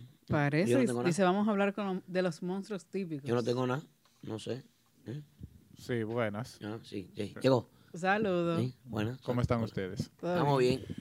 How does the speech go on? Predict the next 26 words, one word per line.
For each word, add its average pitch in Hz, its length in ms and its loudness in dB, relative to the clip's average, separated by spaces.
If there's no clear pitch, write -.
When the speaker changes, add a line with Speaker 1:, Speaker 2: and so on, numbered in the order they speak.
Speaker 3:
Eh, 117 380 6
algo 147 240 4
aconteció 139 640 2
este 117 180 0
pasado 117 400 4
fin 117 160 -2
de 117 80 2
semana 104 640 -4
que 104 520 -2
hay 113 200 2
que 123 120 2
valorarlo, 107 760 0
que 110 100 -2
fue 113 240 -2
el 113 160 0
reencuentro 120 800 0
de 113 80 4
los 104 220 0
monstruos 113 420 0
típicos 110 540 0
allá 107 180 4
en 117 160 4
Blue 123 180 10
Moon, 135 300 4
en 117 160 4
Navarrete. 113 680 6